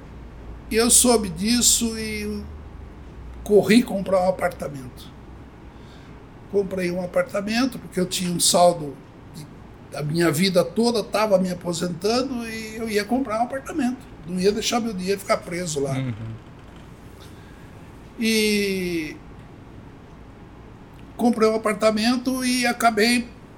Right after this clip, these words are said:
Speaker 1: logo em seguida entrando no conselho e logo eu falei, "Opa, aqui parece que tem alguma coisa que dá pra gente trabalhar." Me candidatei a síndico.
Speaker 2: Uau.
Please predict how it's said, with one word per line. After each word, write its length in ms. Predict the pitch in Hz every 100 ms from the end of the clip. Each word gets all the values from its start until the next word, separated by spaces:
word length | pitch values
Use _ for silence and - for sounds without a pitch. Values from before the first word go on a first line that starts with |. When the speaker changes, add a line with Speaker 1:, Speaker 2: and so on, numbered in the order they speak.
| -
Speaker 1:
logo 340 | 185 226 226
em 60 | 214
seguida 500 | - 196 185 208 202
entrando 420 | 190 175 202 185
no 140 | 175 185
conselho 720 | 175 170 - 247 262 254 226
e 60 | 220
logo 360 | 220 247 240
eu 40 | 226
falei, 240 | - 202
"Opa, 260 | 220 220 -
aqui 200 | - 196
parece 320 | 208 202 -
que 60 | -
tem 80 |
alguma 340 | 202 208 226 185
coisa 400 | - 185 196 196
que 140 | 196
dá 180 | 180 190
pra 180 | 190 190
gente 380 | 175 175 185 -
trabalhar." 540 | - 202 214 190 143 - - - - - - - - - - - - - - - - - - - - - - - - -
Me 100 | 240
candidatei 440 | 240 240 214 233
a 60 | 214
síndico. 460 | - 147 135 - - - - - - - -
Speaker 2:
Uau. 380 | 131 123 120